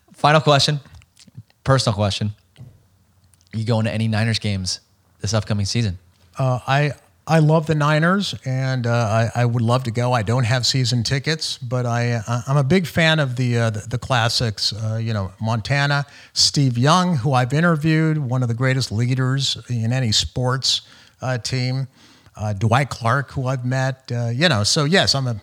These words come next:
Speaker 2: big fan. Don't have season
Speaker 1: Good,
Speaker 2: tickets,
Speaker 1: good.
Speaker 2: but I love to go.
Speaker 1: Okay, you'll have to let me know if you're going to any games. They're actually playing in Mexico City this
Speaker 2: Oh,
Speaker 1: year.
Speaker 2: are they?
Speaker 1: Yeah,
Speaker 2: Okay.
Speaker 1: versus the Cardinals. I'm like,
Speaker 2: They're one of the exhibi-, like, international exp-,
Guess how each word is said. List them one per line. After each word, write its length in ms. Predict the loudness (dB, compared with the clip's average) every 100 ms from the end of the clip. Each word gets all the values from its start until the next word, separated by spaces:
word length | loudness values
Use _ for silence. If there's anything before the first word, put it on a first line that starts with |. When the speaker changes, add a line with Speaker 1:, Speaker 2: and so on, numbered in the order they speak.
| _ -6
Speaker 2:
big 220 | -2 -2
fan. 400 | 0 0 2 0 -4 2
Don't 180 | 4 6
have 180 | 4
season 280 | 2 2 2
Speaker 1:
Good, 40 | 2
Speaker 2:
tickets, 280 | 0 -2 -2
Speaker 1:
good. 60 |
Speaker 2:
but 80 | -2
I 60 | -2
love 220 | -2 -4
to 60 | -2
go. 280 | -2 -2 -4
Speaker 1:
Okay, 240 | 0 2 2
you'll 120 | 2
have 180 | 2 2
to 60 |
let 100 | 0
me 80 | 0
know 280 | 2 2 0
if 140 | -2 -2
you're 80 |
going 220 | 0 2 2
to 60 |
any 120 | 0 0
games. 280 | 0 -2 -6 -20 -20 _ _ -4
They're 180 | 2 4
actually 280 | 2 0 -4
playing 280 | 0 0 0
in 80 | 0
Mexico 320 | -2 -4 -6
City 440 | -4 -4 -4 -6 _ _
this 180 | -6 -2
Speaker 2:
Oh, 60 |
Speaker 1:
year. 80 | 2
Speaker 2:
are 160 | 2 4
they? 240 | 2 0 -2 -2
Speaker 1:
Yeah, 140 | 0
Speaker 2:
Okay. 80 | 2
Speaker 1:
versus 160 | 2 -2
the 60 | -2
Cardinals. 540 | 2 2 2 -2 0
I'm 120 | 0
like, 120 | 2
Speaker 2:
They're 60 | 4
one 160 | 4 4
of 40 |
the 80 | 4
exhibi-, 460 | 2 2 0 -2 -2
like, 220 | -4 -4
international 580 | -2 -2 2 0 0 -4
exp-, 280 | -4 -6 -8